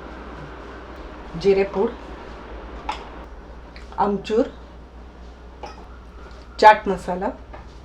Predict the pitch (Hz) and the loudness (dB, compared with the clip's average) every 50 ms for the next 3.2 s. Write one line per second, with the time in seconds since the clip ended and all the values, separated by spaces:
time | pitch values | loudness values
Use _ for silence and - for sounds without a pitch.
0 | - - - - - - - - - - - - - - - - - - - - | -16 -16 -16 -16 -16 -16 -16 -16 -16 -16 -14 -16 -16 -16 -16 -16 -16 -16 -16 -16
1 | - - - - - - - - - - - - - - - - - - - - | -16 -16 -16 -18 -18 -16 -16 -16 -16 -16 -16 -14 -14 -14 -14 -14 -14 -16 -16 -16
2 | - - - - - - - - - - - 190 185 208 208 208 208 208 - 202 | -16 -16 -16 -16 -16 -16 -16 -16 -8 -4 -4 -2 -2 -2 -2 -2 -4 -4 -2 -2
3 | 202 202 208 | -2 -2 -2